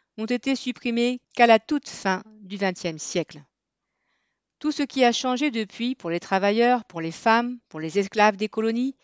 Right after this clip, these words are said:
il aura fallu qu'ils l'arrachent. Aujourd'hui, ceux des hommes de la bourgeoisie qui acclament Napoléon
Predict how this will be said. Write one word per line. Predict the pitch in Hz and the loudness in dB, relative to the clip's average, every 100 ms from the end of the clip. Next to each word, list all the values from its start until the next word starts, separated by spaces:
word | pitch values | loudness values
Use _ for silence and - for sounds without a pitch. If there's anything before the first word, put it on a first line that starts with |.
| _ _ _ | _ _ _
il | 196 | 2
aura | 214 233 | 4 6
fallu | 233 233 | 4 2
qu'ils | 247 - 196 | -2 -6 0
l'arrachent. | 190 170 156 147 - - _ _ _ _ _ _ _ _ | 2 2 0 -4 -10 -16 _ _ _ _ _ _ _ _
Aujourd'hui, | 208 214 214 208 233 262 277 _ _ _ _ | -4 -2 -4 -4 -4 -4 -4 _ _ _ _
ceux | - 302 | -6 -2
des | 254 214 196 | 0 0 2
hommes | 214 208 | 0 0
de | |
la | 165 151 | -4 -6
bourgeoisie | 151 202 202 226 226 302 | -4 -4 0 -2 0 -2
qui | - 190 | 0 0
acclament | 175 - 214 208 | 0 2 0 0
Napoléon | 170 - 180 196 226 | -4 -4 -4 -2 -4